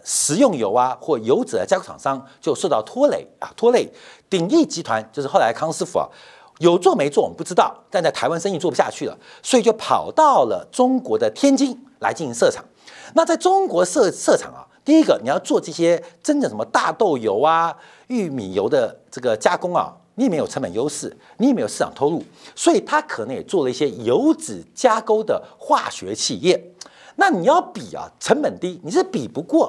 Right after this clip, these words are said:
啊，比不过大陆企业的。我跟大家分享啊，我在一九九九年啊去了大陆的时候，那时候每次我们在中山大学啊，广州中山大学啊，这个，呃，东门啊，东门，东-，东门吃夜宵啊，吃宵夜啊，就路边那个城管，就是木板搭的。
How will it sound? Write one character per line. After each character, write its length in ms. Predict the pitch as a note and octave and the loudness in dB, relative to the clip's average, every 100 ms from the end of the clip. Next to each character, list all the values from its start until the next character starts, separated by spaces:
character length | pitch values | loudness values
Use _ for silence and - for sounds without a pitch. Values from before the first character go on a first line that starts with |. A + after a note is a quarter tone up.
| - | -2
啊， 180 | - - - | -16 -16 -8
比 120 | B2 | -6
不 140 | A3 | -2
过 220 | A3 F#3 - - - | 0 0 -2 -10 0
大 180 | F3 | 0
陆 120 | F#3+ E3+ | 0 -4
企 180 | - | -6
业 100 | C#3 | -4
的。 140 | F2+ C2+ _ _ - | -6 -8 _ _ -8
我 100 | - | -2
跟 120 | G3+ F4+ | 2 2
大 60 | |
家 120 | F#4 E4+ | 2 0
分 240 | F4 F4+ | 0 -2
享 160 | - - | 0 -2
啊， 100 | - _ - - | -4 _ -20 -2
我 140 | E3+ | 2
在 280 | C4+ A#3 F#3 - | 4 4 2 -4
一 120 | - E4 | -2 2
九 120 | G3+ | 2
九 220 | C#3 G#2 | 2 -4
九 160 | - A2 | -2 -4
年 160 | F2+ | -4
啊 80 | F2 | -12
去 200 | F2+ G3 | -4 2
了 100 | C#3+ | 2
大 200 | A2+ E3+ | 2 0
陆 100 | C#3+ | 0
的 60 | A#2 | -6
时 80 | F#2+ | -6
候， 60 | F2+ | -6
那 80 | D#3 | -2
时 80 | |
候 80 | C3 | -2
每 80 | G#2 | -2
次 100 | - | -6
我 40 | G#2 | -2
们 60 | |
在 100 | B2 | -2
中 120 | C3+ | -2
山 100 | D#3 | 0
大 160 | - G#2+ | 0 0
学 160 | - E2 | -4 -12
啊， 60 | G2+ | -10
广 160 | A2+ | -4
州 80 | D#3+ | -2
中 100 | F3 | 0
山 60 | F3 | 2
大 120 | C3+ | 0
学 140 | - | -2
啊， 120 | E2 - - - | -10 -14 -20 -12
这 120 | - | -8
个， 440 | C3+ A#2 G#2+ A2 - - - | 0 2 2 0 -2 -10 -10
呃， 180 | F2+ F2+ | -4 -2
东 200 | - A#3+ | 2 2
门 200 | A#3+ F2 | 0 -6
啊， 140 | F#2 - _ _ _ | -10 -14 _ _ _
东 100 | D3 | -6
门， 140 | C3+ D2+ | -6 -4
东-， 180 | C3 - | -4 -2
东 120 | F3+ | -4
门 100 | G2+ | -4
吃 200 | - C#3+ | -8 -2
夜 160 | E3 | -2
宵 200 | - A#2+ A#2 - | 0 0 -2 -8
啊， 120 | - | -20
吃 140 | - - | -16 -2
宵 180 | C3 C#3+ | 0 0
夜 140 | A#2+ | -2
啊， 60 | - | -4
就 100 | B2 | -6
路 100 | C#3 | -6
边 200 | B2 A#2 | 0 0
那 80 | G2 | -2
个 100 | F2 | -8
城 220 | - C#3 | -8 -4
管， 120 | G#2+ | -4
就 80 | F#2 | -4
是 60 | G#2+ | -6
木 100 | D#3+ | -4
板 140 | A2 - | -4 0
搭 180 | A2 A#2 | 0 0
的。 140 | D2+ | -6